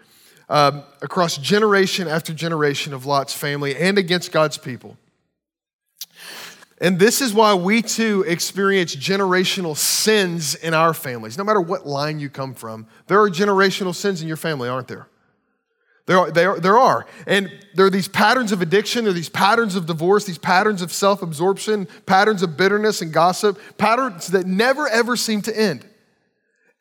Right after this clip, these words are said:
unless God's grace breaks in, and he does. Listen to how God's grace breaks in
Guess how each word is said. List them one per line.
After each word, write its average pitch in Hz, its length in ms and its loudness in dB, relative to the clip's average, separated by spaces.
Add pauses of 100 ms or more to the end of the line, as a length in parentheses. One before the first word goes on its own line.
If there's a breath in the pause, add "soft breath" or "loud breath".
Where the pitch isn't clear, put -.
(160)
unless 175 1120 2 (320 soft breath)
God's 170 540 2
grace 147 760 -4 (500 soft breath)
breaks 151 760 -2
in, 113 320 -10 (560)
and 123 180 -14
he 143 260 -10
does. 113 840 -10 (840)
Listen 160 560 -2 (480 soft breath)
to 175 120 0
how 170 120 2
God's 170 380 2
grace 139 540 -6
breaks 160 560 -2
in 143 400 -6